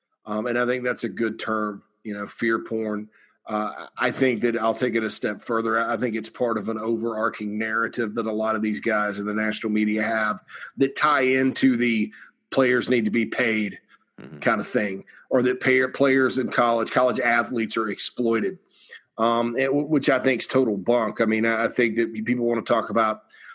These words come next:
Speaker 1: exploitation in the terms of, "Well, this kid could go make millions of dollars."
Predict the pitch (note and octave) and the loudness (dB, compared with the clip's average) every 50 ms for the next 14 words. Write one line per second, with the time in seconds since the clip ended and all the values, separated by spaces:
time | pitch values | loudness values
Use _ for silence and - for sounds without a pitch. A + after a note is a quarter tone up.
0 | - _ - C3+ C3 B2 - - - C3+ C3 B2+ A#2 - - C#3 D3+ D3+ C3+ - | -18 _ 0 2 2 2 0 0 2 4 4 4 2 2 2 4 4 4 4 4
1 | - C3 A#2+ A#2+ A#2 A2+ A#2 A2+ - - A#2+ A#2+ A#2 A#2 A#2 G#2 A2 B2 A#2 A2+ | 2 2 2 2 2 0 0 -2 0 0 0 2 2 2 2 2 2 2 2 2
2 | A2 G#2+ G2 - - - - - - _ _ C#3+ C#3 C3 B2+ C3 B2+ - - - | 0 -2 -4 -6 -12 -18 -20 -20 -20 _ _ 2 4 4 4 4 2 2 2 4
3 | C3+ C3 B2 - - A2+ F#2+ B2+ B2+ B2 A#2 A#2+ B2 B2+ B2+ B2+ - - G#2+ A#2+ | 4 4 2 0 -4 -2 0 0 2 2 2 2 2 2 2 0 -2 -4 -2 2
4 | B2+ C3 C3+ C3+ C3+ C3+ C3 D#3+ D#3 D#3+ G3 A3 A#3 A3 D3+ A2+ - - - - | 2 2 4 2 2 2 0 0 2 2 2 2 2 0 -2 -2 -4 -8 -12 -14